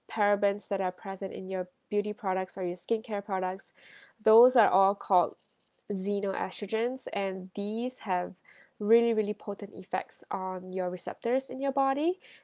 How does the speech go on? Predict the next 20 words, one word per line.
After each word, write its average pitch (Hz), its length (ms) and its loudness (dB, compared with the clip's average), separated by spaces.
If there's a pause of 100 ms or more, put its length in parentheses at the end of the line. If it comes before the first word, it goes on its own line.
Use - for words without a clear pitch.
and 202 140 -6
it 208 120 -6
can 202 200 -8
disrupt 220 540 0 (160)
ovarian 190 580 -2
signaling 226 760 -6 (340)
between 202 340 -10
your 190 120 -8
ovary 240 440 2
and 196 100 -8
your 180 120 -4
brain. 175 500 -6 (340)
So 214 140 -4
this 226 240 0
could - 160 -4
also 208 300 -4
be 202 180 -2
a 185 80 0
reason 190 300 -4
why, 180 500 -4